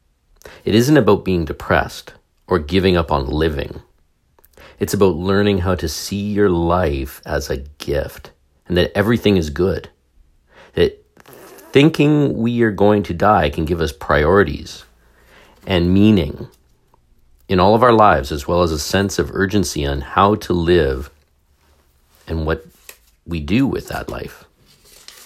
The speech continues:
We need to look at our lives with the view of memento mori. We need to listen to Seneca when he says that you may not wake up tomorrow.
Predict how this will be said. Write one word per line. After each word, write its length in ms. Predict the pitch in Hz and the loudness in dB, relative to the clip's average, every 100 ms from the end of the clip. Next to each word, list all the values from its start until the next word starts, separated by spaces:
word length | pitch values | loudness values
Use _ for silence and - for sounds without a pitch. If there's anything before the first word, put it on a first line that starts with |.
| - _ - - _ _ _ _ _ _ _ _ _ - - - - - | -20 _ -20 -20 _ _ _ _ _ _ _ _ _ -20 -20 -20 -14 2
We 80 | 117 | 4
need 140 | 135 | 6
to 80 | 135 | 6
look 240 | 104 117 | 4 4
at 80 | 135 | 4
our 80 | 123 | 6
lives 400 | 90 90 101 95 | 6 6 6 4
with 140 | 95 | -2
the 80 | 87 | -4
view 560 | 73 80 87 95 98 - | -6 -6 -2 0 0 -2
of 360 | 64 76 73 | 0 0 0
memento 460 | 80 80 82 78 85 | -2 -2 -2 -2 -4
mori. 460 | 78 71 71 - - _ _ _ _ _ _ _ _ _ _ _ _ - - - | -4 -4 -6 -8 -16 _ _ _ _ _ _ _ _ _ _ _ _ -20 -16 -4
We 80 | 101 | 0
need 140 | 92 | 0
to 100 | 87 | -2
listen 420 | 85 92 95 113 | 0 0 0 -2
to 120 | 95 80 | -2 -4
Seneca 600 | - 78 65 - - - _ _ _ _ _ | -6 -4 -4 -8 -14 -20 _ _ _ _ _
when 80 | - | -6
he 80 | 80 | -6
says 440 | 73 90 82 78 | 0 0 0 -2
that 400 | 73 76 67 - | -4 -4 -4 -6
you 140 | 90 90 | -6 -2
may 340 | 92 90 92 | 0 2 2
not 360 | 92 87 85 85 | 2 0 0 -2
wake 320 | 78 78 - | -4 -6 -4
up 220 | 80 78 | -4 -4
tomorrow. 760 | - - 76 73 73 67 69 | -6 -8 -4 -4 -4 -4 -8